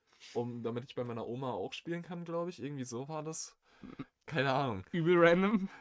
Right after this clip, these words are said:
Speaker 1: Und dann irgendwann hab ich auch eine Wii bekommen und da hab ich mich, da hab ich mich auch mega gefreut. Dann ha-, das war endlich so, ja,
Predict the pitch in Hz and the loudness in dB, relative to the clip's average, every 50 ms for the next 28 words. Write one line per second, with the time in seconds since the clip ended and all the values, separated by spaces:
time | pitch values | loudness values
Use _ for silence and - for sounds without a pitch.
0 | - - - _ - - 143 175 170 180 - 139 208 240 233 214 220 208 196 190 | -20 -20 -20 _ -6 -2 0 2 2 2 2 2 2 4 4 4 4 4 2 0
1 | 160 170 180 180 185 185 208 220 196 160 143 - 156 135 135 135 156 156 180 170 | 0 0 0 2 4 4 4 4 2 0 -2 -2 -2 -2 0 2 2 2 2 2
2 | - 151 143 - _ _ _ - - 240 269 262 202 175 - - 170 160 156 156 | -2 -8 -12 -14 _ _ _ 4 6 6 6 6 4 2 4 4 4 4 2 -2
3 | 160 160 165 165 180 214 214 185 165 143 135 127 113 - - 113 104 98 98 - | -4 -2 0 0 2 2 2 4 4 2 2 0 -2 -6 -4 -2 -2 -2 -4 -6
4 | _ _ _ - - - - - - 160 180 160 175 180 - 156 151 160 - 180 | _ _ _ -20 -20 -20 -14 -4 0 0 2 2 2 0 0 -2 -6 -6 -4 -2
5 | 180 185 175 147 - _ _ - 180 247 262 254 226 220 214 196 - 196 202 202 | 0 0 0 -2 -4 _ _ -2 -2 -2 -2 0 0 0 0 0 0 0 0 0
6 | 208 185 185 170 190 185 202 226 226 | 0 2 2 4 6 6 6 6 4